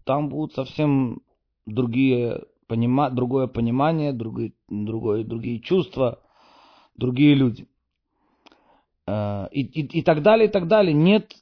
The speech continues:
э, предела этому совершенству, нет предела этой, этой глубине. Везде, каждый раз есть всё больше и больше. Наши працы называются Ишарим, потому что они были в принципе, они были абсолютно.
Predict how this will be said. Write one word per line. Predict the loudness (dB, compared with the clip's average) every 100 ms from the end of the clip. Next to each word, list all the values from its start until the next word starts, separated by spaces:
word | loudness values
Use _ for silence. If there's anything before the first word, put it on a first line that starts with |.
| -2
э, | -2
предела | 2 2 4 6 8 8
этому | 6 0 -4
совершенству, | -6 -8 -8 -10 -8 -2
нет | 0 0
предела | -2 2 4 6
этой, | 4 2 -4 -4
этой | -8 -4
глубине. | 0 2 4 4 4 2 -2 _ _ _
Везде, | -10 -8 -6 -4 -6
каждый | -2 2 4 2 -2 -2
раз | 0 -2 -4
есть | -8 -8 _ _ _ -10
всё | -4
больше | 0 0 0 0
и |
больше. | -2 -2 -2
Наши | -4 -6
працы | 0 2 2 0
называются | -2 -2 -2 -2
Ишарим, | -2 0 0
потому | -2 -6
что | -6
они | -4
были | -4
в | -6 -4
принципе, | 0 2 2 -2 -4
они | -2
были | -2
абсолютно. | -4 -6 -2 2 0 0 -4 -4